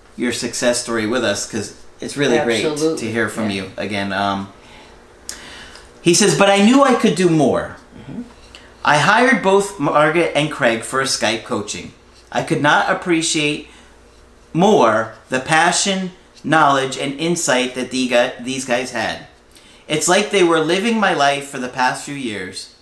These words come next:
Speaker 1: my ex's life, and then also both of our childhoods." <laughs> "I had answers to the breakup, but I knew I could do more.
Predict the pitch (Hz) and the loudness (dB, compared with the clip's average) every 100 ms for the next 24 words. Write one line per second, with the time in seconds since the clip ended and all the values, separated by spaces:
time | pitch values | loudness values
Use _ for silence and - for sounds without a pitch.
0 | _ _ - 131 139 202 233 - 139 120 | _ _ -6 -4 -2 0 0 -2 -6 -2
1 | 117 117 127 - _ _ - 147 214 208 | 0 -2 -4 -14 _ _ -6 -2 0 0
2 | 180 165 196 - 180 180 180 - _ 208 | 2 2 0 0 0 -2 -4 -20 _ 0
3 | 262 262 196 185 - 214 202 196 156 - | 2 2 0 0 0 0 2 2 0 -8
4 | - - 180 143 - 131 113 - - - | -8 -8 -4 -4 -4 -6 -8 -10 -14 -16
5 | - 156 _ _ - - - - - - | -20 -20 _ _ -20 -20 -20 -20 -16 -2
6 | 156 160 185 185 - - 185 247 277 - | 0 4 2 2 -6 -12 -4 -2 -2 -2
7 | 160 151 - 160 165 147 131 117 123 120 | -6 -6 -8 -4 -4 -4 -6 -6 -4 -6
8 | - - _ _ _ 143 143 147 185 196 | -6 -20 _ _ _ 0 0 0 0 0
9 | 131 131 127 120 120 - 127 113 127 131 | 0 -4 -6 -4 -6 -6 -10 -8 -8 -4
10 | 123 135 143 98 85 - | -4 -4 -4 -6 -8 -12